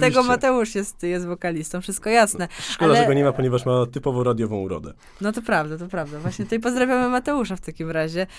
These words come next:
Speaker 1: Już tutaj na wstępie, mam nadzieję, że Mati to też przesłucha i zobaczy, jak kolega sobie świetnie radzi.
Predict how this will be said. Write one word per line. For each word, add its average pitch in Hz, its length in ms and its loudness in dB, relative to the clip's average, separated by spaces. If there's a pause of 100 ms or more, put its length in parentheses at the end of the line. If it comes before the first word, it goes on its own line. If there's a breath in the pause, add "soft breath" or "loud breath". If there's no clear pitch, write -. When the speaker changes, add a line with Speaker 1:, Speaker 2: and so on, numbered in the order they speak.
(160 loud breath)
Speaker 1:
Już 185 140 -6
tutaj 196 180 -4
na 190 120 -2
wstępie, 190 440 -4
mam 185 160 -4
nadzieję, 185 300 -2
że 185 100 -4
Mati 180 240 -6
to - 80 -20
też - 180 -10
przesłucha 190 600 -6
i 180 260 -6
zobaczy, 180 500 -6 (300 loud breath)
jak 185 340 -6
kolega 185 340 -2
sobie 180 220 -8
świetnie 185 340 -8
radzi. 165 140 -2